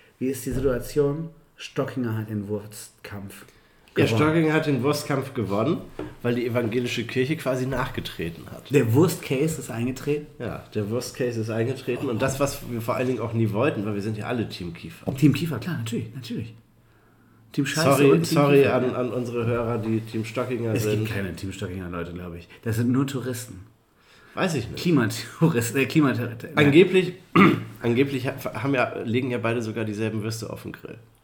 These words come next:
Speaker 1: Mhm.
Speaker 2: Hab ich mal
Speaker 1: Friedel
Speaker 2: gehört.
Speaker 1: oder was?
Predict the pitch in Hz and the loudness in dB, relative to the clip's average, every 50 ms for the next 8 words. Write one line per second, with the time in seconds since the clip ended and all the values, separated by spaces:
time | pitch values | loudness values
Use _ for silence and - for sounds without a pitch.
0 | _ _ _ _ _ _ _ _ _ - 127 123 107 113 135 185 240 - - - | _ _ _ _ _ _ _ _ _ -6 -2 0 0 2 2 2 0 -2 -6 -14
1 | - - _ _ _ - _ _ _ _ _ _ _ _ _ _ _ _ _ _ | -20 -20 _ _ _ -20 _ _ _ _ _ _ _ _ _ _ _ _ _ _
2 | _ - - - - - - - - - 127 123 127 120 - - 113 107 107 104 | _ -20 -20 -20 -20 -20 -18 -16 -4 0 2 2 4 6 6 6 6 6 4 2
3 | 104 - - 160 - | 2 0 -2 -2 -4